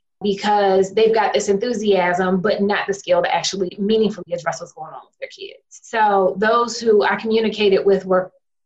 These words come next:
angry, rightfully so. You know, you pay money,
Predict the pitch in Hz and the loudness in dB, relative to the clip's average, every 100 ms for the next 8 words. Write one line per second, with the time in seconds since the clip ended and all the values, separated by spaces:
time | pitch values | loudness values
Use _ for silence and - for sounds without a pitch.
0 | _ 214 214 208 - 147 - 302 370 359 | _ -4 -2 -2 -2 -6 -4 -2 0 0
1 | 320 285 262 294 - _ _ _ _ - | -2 0 0 0 -4 _ _ _ _ -4
2 | 277 247 247 233 277 269 226 220 220 247 | 0 0 -2 -2 0 0 0 0 -2 -4